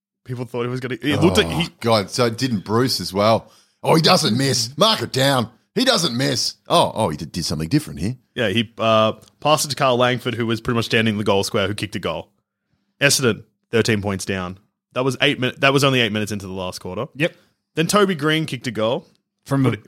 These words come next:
Speaker 3: shitty free kick,
Speaker 1: Yeah,
Speaker 3: I imagine.
Speaker 1: uh,
Speaker 3: I don't actually remember the context, but
Speaker 2: <laughs> Well, either that or he kicked someone in the face.
Speaker 3: <laughs> You know he hasn't done that once since they brought that rule in. There's so many other players are copping it.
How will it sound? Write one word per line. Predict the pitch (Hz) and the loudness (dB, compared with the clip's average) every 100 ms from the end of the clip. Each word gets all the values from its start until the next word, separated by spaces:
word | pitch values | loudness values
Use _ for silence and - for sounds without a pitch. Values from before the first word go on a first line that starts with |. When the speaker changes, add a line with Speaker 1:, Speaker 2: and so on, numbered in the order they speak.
| _ | _
Speaker 3:
shitty | - - 131 117 | -6 0 0 0
free | - 107 | -2 -6
kick, | 110 131 151 _ _ _ - | -6 -8 -10 _ _ _ -16
Speaker 1:
Yeah, | 110 | -10
Speaker 3:
I | 107 113 127 | -4 0 2
imagine. | 135 143 | 2 0
Speaker 1:
uh, | 143 | 2
Speaker 3:
I | 160 | 4
don't | 151 | 4
actually | 139 131 | 2 2
remember | 120 113 | 2 0
the | 110 | -4
context, | - 123 113 113 110 - | -2 -2 0 0 0 0
but | - 110 - - | -2 -2 -8 -20
Speaker 2:
<laughs> | _ | _
Well, | 104 98 - - | 2 2 2 0
either | 101 110 | 2 4
that | 95 95 | 4 2
or | 82 | 2
he | 82 | -2
kicked | 90 - | -4 -6
someone | 80 76 | -6 -6
in | 71 | -8
the | |
face. | - 73 67 - - | -6 -6 -6 -8 -8
Speaker 3:
<laughs> | |
You | 139 135 | -2 2
know | 262 233 | 4 4
he | |
hasn't | 196 175 | 4 2
done | 147 139 | 2 0
that | 120 | 0
once | 123 131 127 | 0 0 -2
since | 151 131 | -4 -2
they | 123 | -2
brought | 120 120 | 0 -2
that | 117 113 | -2 -6
rule | 117 117 | -6 -6
in. | 113 - 147 120 | -10 -12 -18 -6
There's | 147 | -6
so | - 196 196 | 2 4 4
many | 190 | 4
other | 165 160 | 4 2
players | 151 160 151 | 2 0 0
are | 139 | -2
copping | 151 139 139 | -4 -2 -2
it. | 120 110 | -4 -6